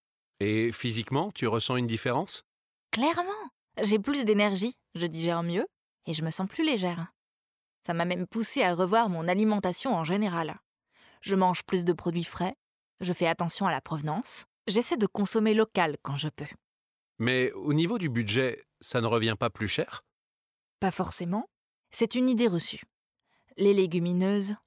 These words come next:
Speaker 2: les céréales, les légumes de saison, ça reste abordable. Le tout, c'est de bien planifier ses repas. Et puis, je gaspille beaucoup moins.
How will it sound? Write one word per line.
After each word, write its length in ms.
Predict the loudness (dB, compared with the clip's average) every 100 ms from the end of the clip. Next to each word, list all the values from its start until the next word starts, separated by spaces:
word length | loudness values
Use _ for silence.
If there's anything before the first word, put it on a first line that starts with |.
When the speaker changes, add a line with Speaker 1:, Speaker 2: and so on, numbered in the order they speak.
| -6
Speaker 2:
les 160 | -4
céréales, 520 | -2 0 2 2 2 -2 _ _ _
les 160 | 2 4
légumes 360 | 4 2 2 2
de 80 |
saison, 340 | 2 -2 -2 -6 -10
ça 160 | -8 -6
reste 200 | -2 -2
abordable. 520 | 0 0 -2 -4 -6 _ _ _ _ _ _ 0
Le 160 | 0
tout, 260 | 2 0 0
c'est 160 | 0 0
de 100 | 0
bien 320 | 0 -2 -2
planifier 560 | 0 2 2 0 -2 -2
ses 160 | -4
repas. 300 | -6 -6 -8 -10 _ _ _ _ -8
Et 100 | -6
puis, 280 | -6 -6 -10 _ _ -4
je 120 | 0
gaspille 420 | 2 0 -2 -4
beaucoup 300 | -2 -2 -2
moins. 160 | -2